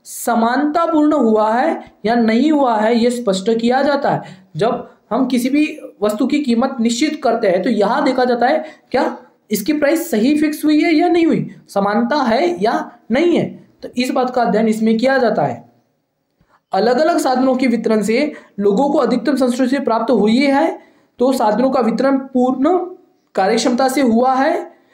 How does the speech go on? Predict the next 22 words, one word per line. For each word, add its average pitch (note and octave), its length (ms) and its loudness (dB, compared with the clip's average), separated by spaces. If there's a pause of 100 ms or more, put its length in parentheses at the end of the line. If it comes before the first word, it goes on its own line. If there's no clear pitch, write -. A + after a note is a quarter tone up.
(260)
या B3+ 580 -4
ऐसा B3+ 220 0
कहा C4+ 220 0
जा B3 160 0
सकता A#3 280 -2
है A#3+ 100 2
कि C#4 120 -2
अधिकतम A#3+ 400 0
संतुष्टि B3 560 0
या A#3+ 80 2
कल्याण A3+ 500 0 (140)
यह G#3+ 160 2
सूक्ष्म A#3 340 0
अर्थशास्त्र G#3 440 0
के G3 100 -2
लिए G3 100 0
क्या F#3+ 120 0
होता F3+ 200 0
है, A3+ 180 0
महत्वपूर्ण E3+ 520 0
होता D3 220 -2
है। - 100 -12